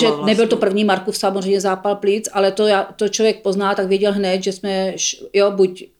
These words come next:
Speaker 1: léky, antibiotika
Speaker 2: Mhm.
Speaker 1: nebo něco a jako, on byl hrozně odolný Marek, takže tam se to opravdu zanedbalo,
Speaker 2: Mhm.
Speaker 1: jo.
Speaker 2: A to mi říkej, že se setkali s prvním zápalem plic u dystrofiků, když tam takhle ty lidi, jako, nebo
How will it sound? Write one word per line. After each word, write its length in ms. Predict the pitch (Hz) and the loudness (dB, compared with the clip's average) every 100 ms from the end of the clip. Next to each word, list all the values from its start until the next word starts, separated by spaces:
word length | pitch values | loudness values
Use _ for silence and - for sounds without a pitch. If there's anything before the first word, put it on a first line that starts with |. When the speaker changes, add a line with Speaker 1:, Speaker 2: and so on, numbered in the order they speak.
| - | -2
Speaker 1:
léky, 440 | 185 196 190 196 | 0 0 0 0
antibiotika 640 | 190 185 190 190 185 180 | 2 0 0 0 -2 -4
Speaker 2:
Mhm. 60 | 180 | -2
Speaker 1:
nebo 140 | 180 190 | 0 0
něco 320 | 180 180 185 | 0 -2 0
a 320 | 160 180 175 | 0 -2 -4
jako, 260 | 175 180 190 - - - - | -6 -4 -6 -8 -18 -10 0
on 120 | 226 | 2
byl 100 | 269 | 4
hrozně 260 | 277 269 | 2 0
odolný 440 | 277 247 285 202 156 | 0 2 2 2 0
Marek, 240 | 151 139 | -2 -4
takže 340 | - 175 220 220 - - - | -6 0 0 0 -6 -10 -4
tam 120 | 190 | -2
se 100 | 226 | 0
to 100 | 240 | 0
opravdu 360 | - 214 208 | 0 0 0
zanedbalo, 540 | 196 190 180 156 131 147 _ _ | 0 -2 -2 -6 -8 -12 _ _
Speaker 2:
Mhm. 180 | 170 165 | -10 -6
Speaker 1:
jo. 120 | 160 151 156 _ - - - - | -4 -6 -10 _ -18 -16 -14 -6
Speaker 2:
A 200 | 180 185 180 165 _ - | -4 -4 -10 -12 _ -4
to 100 | 170 | 0
mi 220 | 170 175 | 0 -2
říkej, 300 | 165 - 165 | -4 -6 -6
že 120 | 165 - | -6 -8
se 160 | - | -10
setkali 400 | 160 151 - 165 | -8 -10 -8 -6
s 80 | 156 | -6
prvním 360 | - 160 165 160 | -6 -4 -4 -4
zápalem 480 | 165 143 156 160 | -4 -4 -6 -6
plic 260 | 165 160 156 | -6 -8 -8
u 60 | 185 | -8
dystrofiků, 640 | 160 - 165 - 160 180 | -8 -8 -10 -8 -10 -8
když 120 | 160 | -8
tam 160 | 175 156 | -6 -8
takhle 260 | 151 156 | -6 -10
ty 120 | 147 | -8
lidi, 500 | 156 151 175 175 170 - - | -8 -6 -4 -4 -4 -10 -16
jako, 420 | - 165 160 - | -10 -8 -8 -10
nebo 360 | 170 165 165 | -8 -6 -6